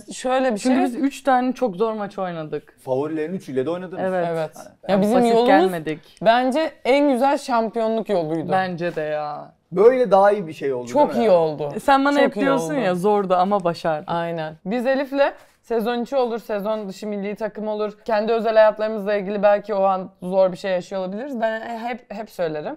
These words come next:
Speaker 1: Derim ki, yani bu işin sonunda masaya oturduğumuzda "Zordu ama başardık." demeliyiz dedi, diyorum. Aynen de öyle oldu.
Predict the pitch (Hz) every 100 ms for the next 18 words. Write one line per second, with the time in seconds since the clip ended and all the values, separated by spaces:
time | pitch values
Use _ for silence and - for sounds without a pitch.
0 | - 277 302 226 202 185 - _ - 208
1 | 220 277 277 - 247 - 262 254 226 226
2 | 320 - 226 277 247 233 233 196 214 226
3 | 226 320 233 240 233 233 226 247 220 247
4 | 196 185 185 - 185 165 151 147 147 160
5 | 147 185 208 165 170 151 160 349 - 247
6 | 262 240 240 285 254 208 170 160 151